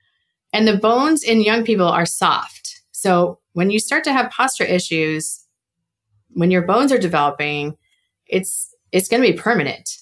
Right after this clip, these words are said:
You know, it's very hard to correct that compared to, you know, if an adult does it, you can, you can modify it a little bit. But when that happens when they're young, you know, I mean, chiropractors and physical therapists that now they're just like, we're seeing things that we didn't used to see until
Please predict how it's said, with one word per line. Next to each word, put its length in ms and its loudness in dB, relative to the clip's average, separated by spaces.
You 120 0
know, 80 2
it's 200 -2
very 240 2
hard 200 0
to 80 -2
correct 440 -4
that 320 -2
compared 460 0
to, 340 0
you 100 -2
know, 100 2
if 120 -2
an 80 0
adult 320 0
does 140 0
it, 80 0
you 80 2
can, 260 2
you 140 0
can 420 -2
modify 540 2
it 140 0
a 80 2
little 220 2
bit. 300 -4
But 120 2
when 140 4
that 120 2
happens 380 0
when 120 2
they're 160 2
young, 640 0
you 120 -2
know, 340 0
I 140 -2
mean, 160 -2
chiropractors 640 0
and 100 -2
physical 320 0
therapists 400 0
that 180 -2
now 220 2
they're 140 2
just 260 -2
like, 280 0
we're 120 0
seeing 400 -2
things 260 0
that 140 0
we 100 0
didn't 480 -4
used 240 -2
to 80 0
see 260 -4
until 340 -6